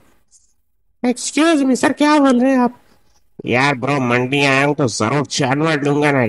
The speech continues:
Speaker 2: यार, कैसी बात कर रहे हो?
Speaker 1: जी, जी, सर, तो आप जानवर ले, मैं कोई आप यहाँ पे चिप्स बेच रहा हूँ।
Speaker 2: नहीं, बदतमीज हो यार, पता नहीं कैसे बात कर रहे हो तुम मेरे से।
Speaker 1: ब्रो, जैसे तुम बात कर रहे हो, वैसे ही बात कर रहा हूँ, और क्या? जैसा को तैसा मिलेगा।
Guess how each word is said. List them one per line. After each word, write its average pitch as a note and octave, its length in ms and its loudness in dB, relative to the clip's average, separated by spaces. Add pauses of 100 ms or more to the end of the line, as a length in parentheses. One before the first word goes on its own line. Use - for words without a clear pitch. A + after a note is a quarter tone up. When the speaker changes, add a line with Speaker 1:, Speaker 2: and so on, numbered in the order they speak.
Speaker 2:
यार, C3 320 0
कैसी C3 300 0
बात C#3 260 0
कर - 120 -2
रहे G#2+ 180 4
हो? A2 60 2
Speaker 1:
जी, B3 120 2
जी, D4 140 0
सर, C4 220 -2
तो D#4 200 0
आप C#4 160 0
जानवर C#4 360 0
ले, C4 280 0
मैं C#4 260 0
कोई C4+ 220 2
आप B3+ 220 0 (120)
यहाँ A#3+ 200 0
पे B3 140 0
चिप्स - 320 -4
बेच C4 220 2
रहा G#3 100 0
हूँ। A#3+ 160 0
Speaker 2:
नहीं, C#3+ 240 -2 (120)
बदतमीज C#3 560 0
हो C#3 120 0
यार, C3 340 0
पता C3 260 -2
नहीं D3 220 2
कैसे C3 300 0
बात D#3 240 0
कर - 140 -6
रहे D3+ 140 0
हो D#3+ 140 2
तुम E3 120 2
मेरे D#3 280 2
से। F3 160 0 (760)
Speaker 1:
ब्रो, - 460 -2
जैसे C4+ 320 -2
तुम D4+ 200 0
बात D4+ 240 0
कर D4 180 -4
रहे D#4 120 2
हो, D4 80 4
वैसे C#4+ 220 0
ही E4 60 2
बात D4 240 0
कर A#3+ 120 -4
रहा B3 180 2
हूँ, D#4+ 120 2
और D#4+ 160 2
क्या? C4+ 200 0 (720)
जैसा A#3+ 280 0
को C#4+ 120 -2
तैसा C#4+ 340 0
मिलेगा। D4+ 420 2